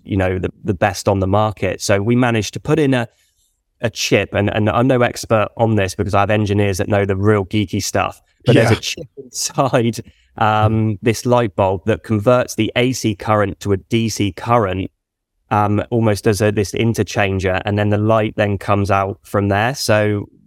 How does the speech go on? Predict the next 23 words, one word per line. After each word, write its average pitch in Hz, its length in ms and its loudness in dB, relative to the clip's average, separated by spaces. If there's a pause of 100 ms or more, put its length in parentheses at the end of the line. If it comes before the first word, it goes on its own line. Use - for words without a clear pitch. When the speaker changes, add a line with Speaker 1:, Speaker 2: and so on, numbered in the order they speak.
Speaker 1:
the 107 140 -2
flicker 110 480 0
is, 95 340 -4
you 110 140 0
know, 101 60 2
you, 110 220 0
you, 113 200 -4
you 120 140 0
video 135 340 2
record 113 600 0
our 120 180 2
light 113 300 0
bulb 104 320 0 (260)
in 104 220 0
slow-mo 101 640 2
versus 98 520 0
your 101 140 2
regular 107 380 2
light 95 260 -2
bulbs. 98 380 0
It's - 180 -4
just - 180 -2
this 95 140 -4